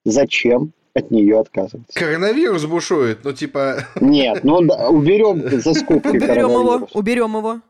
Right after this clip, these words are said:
Speaker 3: Уходи.
Speaker 1: Ну, типа, во-, допустим, вот смоделируем ситуацию. Вот, не знаю, там, сентябрь, например. Человечество справилось, допустим.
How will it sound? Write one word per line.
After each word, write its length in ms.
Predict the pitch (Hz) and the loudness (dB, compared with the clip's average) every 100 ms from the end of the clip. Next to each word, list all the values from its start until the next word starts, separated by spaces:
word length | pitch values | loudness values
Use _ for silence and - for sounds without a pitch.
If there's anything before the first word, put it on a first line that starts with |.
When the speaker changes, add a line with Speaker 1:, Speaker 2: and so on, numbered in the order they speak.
| _ - | _ -10
Speaker 3:
Уходи. 220 | 254 285 | -2 -2
Speaker 1:
Ну, 80 | 175 | 0
типа, 260 | 202 165 | 0 2
во-, 200 | 151 135 | 2 2
допустим, 800 | 151 214 262 240 208 170 139 123 | 0 0 2 2 2 0 0 0
вот 140 | 131 - | -2 0
смоделируем 560 | 165 185 233 214 185 | 2 2 2 2 2
ситуацию. 560 | 160 165 160 131 - 104 | 0 2 2 0 -2 -2
Вот, 220 | 160 160 | -2 0
не 140 | 143 | 0
знаю, 220 | 131 127 - | 2 -2 -2
там, 160 | 113 - | -4 -2
сентябрь, 680 | 196 185 - 147 113 107 - | 0 0 2 0 0 -4 -2
например. 600 | 127 - 143 131 107 98 _ _ _ _ - | 0 2 2 2 -2 -8 _ _ _ _ -4
Человечество 680 | - 143 160 220 - 190 190 | 2 4 4 2 0 0 0
справилось, 640 | - 214 202 120 110 151 | 0 2 2 2 -2 -4
допустим. 1000 | 120 165 165 170 170 139 - - 107 | -2 -2 0 2 4 2 -2 -10 -10